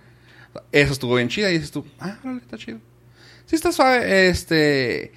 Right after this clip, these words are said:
Sí el señor que en Guatemala abusó de Gojira. Ah, <laughs> pero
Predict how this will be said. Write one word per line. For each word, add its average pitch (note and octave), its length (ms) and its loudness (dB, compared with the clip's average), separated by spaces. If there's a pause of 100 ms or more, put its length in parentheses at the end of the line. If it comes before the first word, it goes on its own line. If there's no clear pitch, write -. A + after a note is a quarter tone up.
(140)
Sí F#3+ 240 0
el G3 260 4
señor D3+ 420 0
que D#3+ 100 -4
en E3+ 120 4
Guatemala C3 560 4
abusó A2 520 2
de A2 640 0
Gojira. - 400 -2 (600)
Ah, A#2+ 1080 -2 (600)
<laughs> G4+ 480 -2
pero A#3 380 4